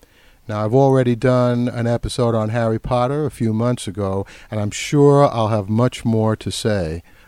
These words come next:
about Harry Potter after I read The Deathly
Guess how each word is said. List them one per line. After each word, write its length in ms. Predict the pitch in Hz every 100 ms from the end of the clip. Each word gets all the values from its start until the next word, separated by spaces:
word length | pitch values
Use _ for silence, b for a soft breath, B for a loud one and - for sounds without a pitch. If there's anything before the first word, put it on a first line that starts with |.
| b
about 300 | 98 104 101
Harry 300 | 117 107 101
Potter 500 | - 120 127 107 104
after 460 | 110 104 101 107 98
I 280 | 98 98 92 -
read 680 | 95 95 110 104 82 78 85 - b b
The 220 | 92 95
Deathly 840 | 90 104 107 - 98 98 95 92